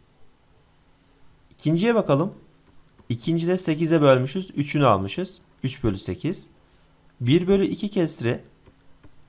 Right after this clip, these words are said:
on yedi bölü on sekiz kesri ve üç bölü sekiz kesrini karşılaştıracağız. Paydaları yetmiş iki de eşitlerseniz bizim kesrimiz yirmi yedi bölü yetmiş iki. Buradaki bir bölü iki kesrimizde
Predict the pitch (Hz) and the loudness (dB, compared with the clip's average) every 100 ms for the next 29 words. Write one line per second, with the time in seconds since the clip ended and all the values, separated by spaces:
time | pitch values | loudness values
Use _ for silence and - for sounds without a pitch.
0 | - 120 147 156 160 165 151 160 160 160 | 0 2 2 0 2 4 4 4 0 -6
1 | 160 - 147 147 - 147 165 208 - - | -6 -6 -4 -4 -4 0 0 -2 -10 -8
2 | 165 - 123 123 185 - - 165 147 117 | -6 -2 0 2 2 -2 -4 -4 -4 -4
3 | 107 101 - 185 196 135 131 113 117 104 | -4 -4 -4 -4 4 4 4 -2 -4 -8
4 | - - - - _ - - - - - | -10 -12 -16 -18 _ -20 -20 -20 -20 -20
5 | - - - 156 156 165 175 165 - 165 | -20 -20 0 6 8 8 4 4 2 -2
6 | - 185 165 120 - - 170 170 110 143 | -4 -2 0 -2 -4 2 2 2 -2 -4
7 | 185 - - _ - 120 165 180 160 147 | -6 -14 -20 _ -6 -2 -2 0 -2 -2
8 | - 127 147 - - _ 110 104 107 117 | -2 -2 -2 -4 -12 _ -10 -4 0 0
9 | 135 147 151 175 175 160 135 - - 101 | 0 0 -2 0 0 0 -2 -2 -6 -8
10 | - 104 - - _ _ _ - _ 135 | -4 -4 -4 -14 _ _ _ -20 _ -4
11 | 131 135 135 131 117 110 127 135 135 131 | -2 -2 0 0 0 0 2 4 2 2
12 | - 123 120 123 123 - 143 127 - 104 | 0 0 2 0 -6 -10 -2 -2 0 0
13 | 101 95 123 175 | 0 -2 2 0